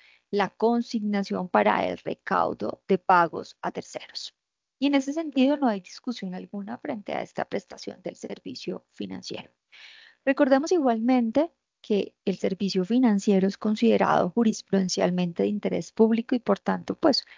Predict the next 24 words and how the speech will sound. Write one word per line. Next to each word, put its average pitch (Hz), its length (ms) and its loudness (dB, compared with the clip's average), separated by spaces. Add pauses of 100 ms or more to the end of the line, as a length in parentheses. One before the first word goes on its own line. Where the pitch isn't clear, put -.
(180)
la 208 100 2
entidad 208 380 2
vigilada 185 600 0
debe 185 220 0
cumplir 202 440 0
con 190 220 -2
las 196 160 0
obligaciones 180 720 -2
irrestrictas - 1120 0 (1040)
conforme 226 680 2
lo 202 140 -4
dispone 185 540 -10
la 226 120 -4
ley 196 300 -6 (360)
y 247 180 4
lo 208 240 6
pactado 202 840 0 (380)
en 180 280 -8
la 180 160 -8
prestación - 680 -6
o 202 80 -8
en 220 60 -2
las 214 160 -4
transacciones - 840 -14